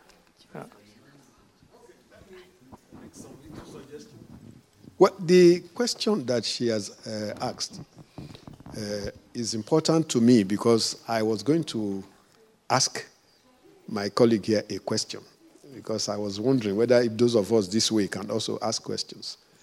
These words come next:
Speaker 2: Because I've been in a discussion panel before, and somebody raised this issue, that the, uh, his firm,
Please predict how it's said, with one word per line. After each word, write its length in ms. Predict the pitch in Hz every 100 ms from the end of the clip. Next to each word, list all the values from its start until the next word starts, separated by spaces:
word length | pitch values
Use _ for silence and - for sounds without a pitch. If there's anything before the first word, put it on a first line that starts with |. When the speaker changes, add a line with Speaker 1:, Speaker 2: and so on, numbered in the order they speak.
| _ _ _ -
Speaker 2:
Because 260 | 113 127
I've 180 | 127 120
been 220 | 123 190 202
in 280 | 123 113 113
a 120 | 110
discussion 560 | 101 104 - 131 - 123
panel 360 | - 120 98 85
before, 460 | 92 - 101 101 -
and 180 | 107
somebody 360 | - 143 139 135
raised 340 | 120 131 113
this 340 | 107 120 - -
issue, 300 | 110 - 98 - _ _ _ _ - - - -
that 300 | - 120 117 - - _ _ _ -
the, 640 | 110 131 131 127 120 123 - - _ -
uh, 280 | 117 117 127 - - _ _ _ _ -
his 320 | - 214 -
firm, 380 | - 147 101